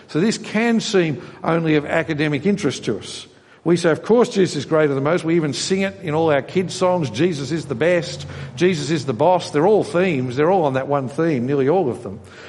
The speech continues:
But that leads us to the very practical second part of our passage. So come with me. Second heading, make sure you keep listening to Jesus. This is verses six to nineteen.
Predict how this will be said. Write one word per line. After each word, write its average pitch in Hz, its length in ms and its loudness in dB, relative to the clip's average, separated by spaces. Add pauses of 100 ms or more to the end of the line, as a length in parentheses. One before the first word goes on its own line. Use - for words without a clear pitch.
(140)
But 147 100 -4
that 190 200 2
leads 180 200 2
us 151 100 -4
to 151 100 -8
the 143 80 0
very 160 240 2
practical 156 760 -2 (180)
second 139 400 -6
part 127 180 0
of 117 80 -2
our 113 80 -2
passage. - 460 -10 (120)
So - 160 -8
come 165 180 0
with 139 160 0
me. - 100 -14 (340)
Second 143 360 -2
heading, 120 380 -2 (300)
make 147 320 -2
sure 120 440 0
you 113 180 -8
keep 113 300 -10
listening 110 520 -8
to 113 100 -12
Jesus. 101 400 -8
This 120 160 -6
is 113 80 -8
verses 107 320 -4
six - 260 -10
to 107 80 -10
nineteen. 92 420 -10